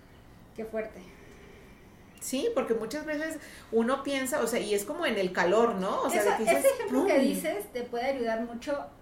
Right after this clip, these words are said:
Speaker 1: a saber discernir en cuál es la mejor respuesta, porque sí puedo entender que hay momentos donde dices, el sí es, es correcto y también el no. Entonces,
Speaker 2: Ujú.
Speaker 1: ¿cuál? Pero tengo que dar una respuesta.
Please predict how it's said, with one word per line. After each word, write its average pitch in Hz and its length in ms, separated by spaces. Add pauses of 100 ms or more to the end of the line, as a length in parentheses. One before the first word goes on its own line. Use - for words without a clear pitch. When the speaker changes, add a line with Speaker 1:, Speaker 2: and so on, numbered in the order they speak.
Speaker 1:
a 226 160
saber 214 260
discernir 208 560
en 208 200
cuál 233 220
es 240 100
la 226 100
mejor 208 280
respuesta, 220 500
porque 233 340
sí 240 200
puedo 247 160
entender 240 520 (440)
que 226 100
hay 233 60
momentos 247 540
donde 233 200
dices, 240 360 (1500)
el 277 160
sí 311 180
es, 320 160 (160)
es 277 160
correcto 285 500 (140)
y 294 100
también 247 320
el 240 200
no. - 160 (240)
Entonces, 214 240
Speaker 2:
Ujú. 247 260 (420)
Speaker 1:
¿cuál? 285 440 (420)
Pero 254 160
tengo 311 220
que 302 100
dar 262 120
una 262 180
respuesta. 233 640